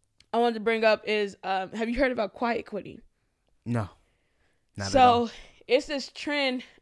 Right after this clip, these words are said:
Speaker 1: um, that's going on where they said it's mainly, like, millennials that's, that's doing it, but what it is is quitting your job without <laughs> quitting your job. It's pretty much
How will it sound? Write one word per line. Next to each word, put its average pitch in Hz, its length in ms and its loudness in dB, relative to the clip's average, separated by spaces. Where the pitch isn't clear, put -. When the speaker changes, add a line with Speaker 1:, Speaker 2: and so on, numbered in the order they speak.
Speaker 1:
um, 202 640 -4
that's 226 200 0
going 226 320 -4
on 214 380 -6
where 208 480 -4
they 262 120 6
said 320 240 4
it's 330 100 2
mainly, 254 360 0
like, 214 160 2
millennials 240 760 -2
that's, 220 320 0
that's 208 240 2
doing 226 240 0
it, 233 180 -2
but 208 360 4
what 233 200 0
it 262 140 0
is 254 360 2
is 202 600 0
quitting 294 300 8
your 262 100 0
job 226 240 4
without 220 200 0
<laughs> - 80 -14
quitting 220 160 6
your 196 120 -8
job. 190 260 -8
It's 220 120 -4
pretty 294 200 2
much 269 260 0